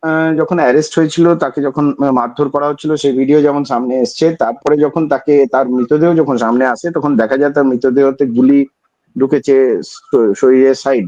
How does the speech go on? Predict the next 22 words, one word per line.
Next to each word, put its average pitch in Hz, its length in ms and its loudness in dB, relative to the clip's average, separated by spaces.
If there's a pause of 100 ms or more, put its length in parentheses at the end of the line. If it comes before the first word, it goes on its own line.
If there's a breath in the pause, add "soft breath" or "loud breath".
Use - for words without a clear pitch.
দিয়ে। 85 160 -8 (420)
And 110 180 -6
police 139 380 0
is 139 120 0 (120)
claiming 139 400 -2 (120)
কে, 135 340 4 (140)
আহ, 127 340 0
ও 131 40 0
পালিয়ে 135 360 -2
যাওয়ার 139 240 2
চেষ্টা 139 260 -10
করছিল, 139 360 -2
আমাদেরকে 139 680 2
ধাক্কা 113 360 -6
মেরে 127 220 2
ফেলে 117 220 2
দিয়ে 131 200 2
তো 131 120 -2
আমরা 113 240 -4
গুলি 117 180 2
করে 92 160 -2
দিয়েছি। 85 260 -8